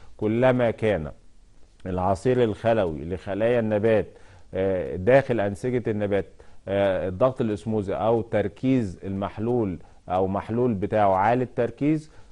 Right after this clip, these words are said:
آه، أعلى من الضغط الأسموزي لخلايا المسبب المرضي، كلما كان الصنف مقاوم. ليه يا دكتور؟ لأنه ال-، الضغط الأسموزي لخلايا، آه، النبات بيعمل على، آه، امتصاص،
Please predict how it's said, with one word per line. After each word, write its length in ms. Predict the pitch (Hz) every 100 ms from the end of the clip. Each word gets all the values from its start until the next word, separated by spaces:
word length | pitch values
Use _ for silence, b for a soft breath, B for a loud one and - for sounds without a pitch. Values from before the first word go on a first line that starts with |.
| b -
آه، 200 | 104 -
أعلى 480 | 139 139 123 117 107
من 400 | 107 104 98 82 -
الضغط 380 | 98 113 120
الأسموزي 680 | 113 98 92 113 120 110 98
لخلايا 920 | 90 87 104 107 120 120 104 90 -
المسبب 560 | 95 95 95 120 117 107
المرضي، 460 | 98 110 123 120 117
كلما 460 | 110 104 107 107
كان 240 | 101 107 101
الصنف 380 | - 107 101
مقاوم. 480 | 98 87 - 90 92
ليه 80 | 110
يا 120 | 123
دكتور؟ 380 | 107 113 110 95 B B B
لأنه 760 | 95 90 135 143 113 92 76 65 -
ال-، 540 | 95 92 92 90 80 -
الضغط 640 | 87 90 90 87 131 131
الأسموزي 680 | 117 101 - 113 113 90 85
لخلايا، 840 | 80 92 - 101 110 120 101 80 67 b b -
آه، 420 | 87 85 82 73
النبات 500 | 95 101 107 139 147 B B -
بيعمل 720 | 107 127 151 139 117 113 107
على، 560 | 101 120 127 123 120 -
آه، 400 | 95 98 98 85
امتصاص، 920 | 104 - 107 - 131 135 123 - -